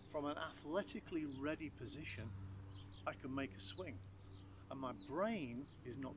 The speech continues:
compensating for being out of balance. You guys starting to get it now, aren't you? You're thinking, "Ah, right.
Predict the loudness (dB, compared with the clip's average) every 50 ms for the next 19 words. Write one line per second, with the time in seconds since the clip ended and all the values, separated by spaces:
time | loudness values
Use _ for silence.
0 | -6 -6 4 6 8 8 8 6 2 2 0 0 2 2 2 2 2 0 -2 -4
1 | -4 -4 -4 -4 -4 -4 -6 -8 -10 -10 -10 -4 0 0 4 6 6 6 6 4
2 | 4 4 2 2 2 0 2 4 6 6 6 6 2 0 -4 -4 -6 -6 -6 -6
3 | -8 -10 -10 -10 -8 -6 -4 -4 -4 -4 -4 -6 -6 -6 -4 -4 -4 -2 2 4
4 | 4 4 4 2 0 2 4 4 4 6 8 8 8 8 6 2 0 -4 -6 -6
5 | -6 -6 -6 -6 -6 -6 -6 -6 -6 -6 -6 -6 -6 -4 -2 0 0 2 4 4
6 | 4 4 4 6 6 6 6 6 6 8 8 10 10 8 8 6 4 4 6 6
7 | 6 6 4 4 4 4 4 4 4 4 4 4 4 4 6 6 6 6 6 6
8 | 6 6 4 4 6 8 10 10 10 10 8 4 4 2